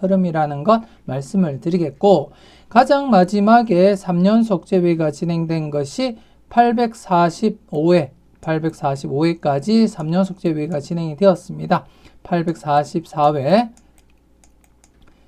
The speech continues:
팔백사십삼 회, 이렇게 삼 연속 제외가 마지막으로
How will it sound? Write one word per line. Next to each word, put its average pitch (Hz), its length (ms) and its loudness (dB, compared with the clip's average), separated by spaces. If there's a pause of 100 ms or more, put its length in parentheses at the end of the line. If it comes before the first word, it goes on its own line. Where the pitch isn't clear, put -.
(100)
팔백사십삼 170 1000 -2
회, - 140 -4 (440)
이렇게 220 400 0
삼 185 240 2
연속 220 380 2
제외가 175 480 2
마지막으로 170 920 0